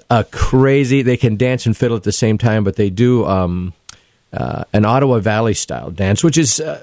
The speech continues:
sort of a, a blend of a Canadian clog, an American tap, uh, Irish step dancing, and it's a, it's a, it's its own thing. They call it, uh, Ottawa Valley style dance, and it's, uh,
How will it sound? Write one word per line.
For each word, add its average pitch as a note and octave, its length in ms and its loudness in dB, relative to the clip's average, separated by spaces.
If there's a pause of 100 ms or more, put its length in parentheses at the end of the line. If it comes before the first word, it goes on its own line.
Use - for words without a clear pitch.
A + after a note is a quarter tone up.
(120)
sort D3+ 300 2
of B2+ 80 -2
a, A#2+ 160 0 (260)
a G#2+ 80 0
blend B2+ 460 2
of G#2+ 260 -2 (380)
a G#2 40 0
Canadian A#2+ 600 0
clog, A2 640 2
an G2 180 2
American G#2+ 520 2
tap, G2+ 520 0
uh, E2+ 300 -4 (480)
Irish A2 560 2
step - 400 -4
dancing, G#2+ 580 0
and G2 160 2
it's - 160 -6
a, G2+ 160 2 (340)
it's - 220 0
a, G#2+ 240 0
it's G#2+ 160 -2
its - 160 -2
own B2+ 220 0
thing. G#2 520 -4
They F#2+ 120 -4
call A2 260 0
it, - 260 -4
uh, F#2+ 280 0 (120)
Ottawa A#2 300 4
Valley G2+ 320 2
style F#2+ 320 0
dance, E2+ 480 0
and G#2 180 2
it's, - 240 0
uh, F#2+ 220 2